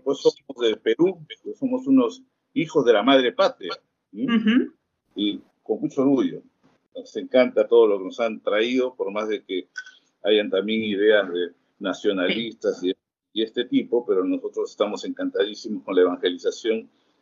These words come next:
Speaker 1: y cómo se ha comportado España con nosotros a través de la historia. Bien, eh, eh, la, esta, esta idea de la, de la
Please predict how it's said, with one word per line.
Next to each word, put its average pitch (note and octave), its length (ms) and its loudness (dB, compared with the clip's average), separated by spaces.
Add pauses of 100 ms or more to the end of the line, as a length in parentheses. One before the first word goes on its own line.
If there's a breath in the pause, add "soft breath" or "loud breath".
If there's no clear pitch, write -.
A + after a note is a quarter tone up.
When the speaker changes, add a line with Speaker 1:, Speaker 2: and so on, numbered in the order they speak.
(160)
Speaker 1:
y - 60 -20
cómo G2+ 320 0
se G2+ 120 -4
ha - 40 -2
comportado G#2+ 840 2 (420)
España A#2 480 -2
con F#2 120 -4
nosotros F#2+ 420 -6
a F#2 60 -6
través F#2+ 240 0
de G2 40 -6
la F2+ 60 -4
historia. F2+ 500 0 (800)
Bien, D#3+ 400 4
eh, A2+ 400 0 (800)
eh, A2+ 260 2
la, - 320 -4
esta, F#3+ 380 -2
esta D#3+ 260 -10
idea F3+ 340 0
de F3 60 -2
la, A#2 340 -4
de G#2 220 -2
la G2 380 -2